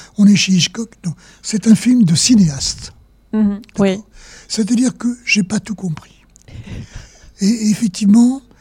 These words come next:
Speaker 1: c'est les mondes parallèles. C'est aussi une théorie, pour ceux qui s'intéressent à la science, on sait très bien qu'une théorie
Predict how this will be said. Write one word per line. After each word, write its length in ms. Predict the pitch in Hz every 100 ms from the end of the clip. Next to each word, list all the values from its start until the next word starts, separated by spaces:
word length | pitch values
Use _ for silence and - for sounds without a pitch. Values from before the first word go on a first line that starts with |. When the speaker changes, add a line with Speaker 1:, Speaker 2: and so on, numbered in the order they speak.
| _
Speaker 1:
c'est 220 | - 196
les 100 | 214
mondes 280 | 208 208 185
parallèles. 460 | 190 170 147 139 135 _ _ _
C'est 220 | - - 233
aussi 500 | 247 - 240 262 247
une 220 | 202 185
théorie, 640 | 233 208 196 226 254 269 _ _ _ _ _ _ _ _ _ _ _ _ _ _ _ -
pour 160 | 202
ceux 220 | - 254
qui 80 | -
s'intéressent 540 | 190 170 196 190 - 170
à 40 |
la 60 | 170
science, 480 | - 220 247 - - - -
on 60 | 202
sait 180 | 220
très 180 | 180 233
bien 200 | 196 220
qu'une 320 | 175 185 180
théorie 480 | 180 226 214 220 233